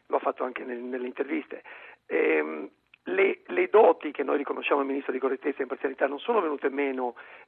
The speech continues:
eh, eh, nemmeno in questa vicenda. Cioè, eh, il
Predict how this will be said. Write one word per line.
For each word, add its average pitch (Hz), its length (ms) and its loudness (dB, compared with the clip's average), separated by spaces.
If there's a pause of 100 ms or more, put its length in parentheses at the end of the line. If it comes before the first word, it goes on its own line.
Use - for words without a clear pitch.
(100)
eh, 139 360 0
eh, 131 440 0 (260)
nemmeno 170 320 0
in 151 60 -2
questa - 220 0
vicenda. 143 540 2 (200)
Cioè, - 220 6 (460)
eh, - 440 2 (120)
il - 200 -10